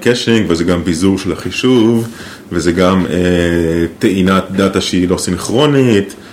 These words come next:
ו-, וזה יכול להיות הרבה מאוד דברים. אבל בגדול, המסקנה היא של הרבה, הרבה מאוד מ-, בעצם, אני חושב, אבן היסוד של התנועה הזאת, אם נקרא לה, של no sequel,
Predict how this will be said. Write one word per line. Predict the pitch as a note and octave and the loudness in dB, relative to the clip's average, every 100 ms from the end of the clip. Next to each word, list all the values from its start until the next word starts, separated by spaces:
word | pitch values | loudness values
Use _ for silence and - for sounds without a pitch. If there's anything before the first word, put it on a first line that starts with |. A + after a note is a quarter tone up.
| - | -4
ו-, | A2+ | 0
וזה | A#2+ A#2+ | 2 0
יכול | B2+ | 2
להיות | B2 | 2
הרבה | G2+ A2+ | 2 2
מאוד | G2+ F#2+ | 2 2
דברים. | E2+ D#2 D2+ - - - - | 0 -4 -6 -10 -16 -20 -10
אבל | F#2+ A2+ | -4 -2
בגדול, | B2+ D#3+ F#3 D#3+ | 0 0 0 0
המסקנה | B2+ - A2+ C3 | -2 -2 0 2
היא | C3+ | 0
של | C3 G2+ | 0 0
הרבה, | D#2+ F2+ G#2+ A#2 F2 | 0 -2 0 0 0
הרבה | F2+ G#2 | 0 0
מאוד | F#2+ F#2+ F#2 | 0 0 0
מ-, | E2+ E2+ F2 D#2 G2 | -4 -4 -6 -6 -2
בעצם, | A2+ A#2 B2+ G#2 G2+ - G2 | -2 0 -2 -4 -8 -8 -4
אני | F#2+ | -2
חושב, | A2+ G2+ | 0 0
אבן | E2 A2 G2+ | 2 2 4
היסוד | F2+ - A#2+ A#2 | 2 2 0 2
של | F#2 F#2 - - - - | 0 0 -4 -16 -12 -6
התנועה | E2+ F2 E2 - E2+ A2 | -2 -2 -2 0 2 2
הזאת, | A#2+ G#2+ - | 2 0 0
אם | |
נקרא | F2+ - F2+ | -2 0 0
לה, | E2 | 0
של | - F2+ G#2 | 0 2 2
no | G2+ C#3 C3 | 2 0 0
sequel, | F#2 | 0